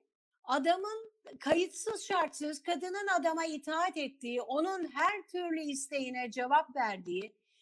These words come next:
kendi hayatı hakkında hiçbir, e, karar veremeyeceği öyle bir, e, ortam istiyorlar.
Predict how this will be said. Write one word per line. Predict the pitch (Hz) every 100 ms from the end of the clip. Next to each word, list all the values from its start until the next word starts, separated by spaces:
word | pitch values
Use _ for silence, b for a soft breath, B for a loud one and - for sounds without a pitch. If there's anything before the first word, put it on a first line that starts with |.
| _
kendi | - 349 381 415
hayatı | 392 392 359 359 349 359
hakkında | 349 349 330 320
hiçbir, | 311 302 330 - 269 349 415 381
e, | 349 277 269 262 254 247 - _ - 254 254 - -
karar | - 330 339 330 311
veremeyeceği | 277 320 349 330 277 254 208 233 277 359 508
öyle | 277 320 427 480
bir, | 403 349 294 -
e, | 240 233 233 226 - -
ortam | 233 220 240 220 196
istiyorlar. | 202 - 233 190 180